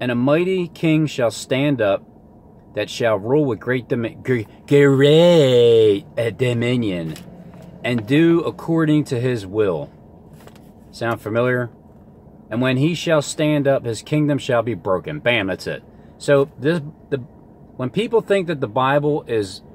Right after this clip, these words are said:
it goes down in line category, like, one through two, three, four, five, six, seven, and then each verse is, like, uh, a timeline, it doesn't work that way. God goes back and forth. He hops all around. It's up to you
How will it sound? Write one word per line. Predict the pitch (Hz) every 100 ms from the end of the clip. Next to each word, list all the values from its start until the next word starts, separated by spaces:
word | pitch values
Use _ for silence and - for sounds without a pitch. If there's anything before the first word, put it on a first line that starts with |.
| - - - - - - - -
it | 107
goes | 135 123 107
down | 110 123 135 135
in | 127
line | 120 127 127 120
category, | - 127 123 123 107 127 131 127
like, | 107 98 82 - - -
one | 107 120 131 135 117
through | - 131 117 110 -
two, | 151 135
three, | 139 123
four, | 127
five, | - 123 117
six, | 117
seven, | 127 117 - - -
and | 113
then | 110
each | 117 143 123
verse | 92 117 123 120 - -
is, | 110 101
like, | 107 101 90 - - - - -
uh, | 90 80 78 - - - 113
a | 110
timeline, | - 127 127 131 131 131 127 - -
it | -
doesn't | 131 120
work | 120 127 -
that | 98 82
way. | 78 76 - - -
God | 127 135
goes | 135 -
back | 127 123 127
and | 123
forth. | - 131 95
He | 95
hops | 90 120 120 -
all | 117 117 117
around. | 110 113 87
It's | 78
up | 120 -
to | 98
you | 95 139 170 104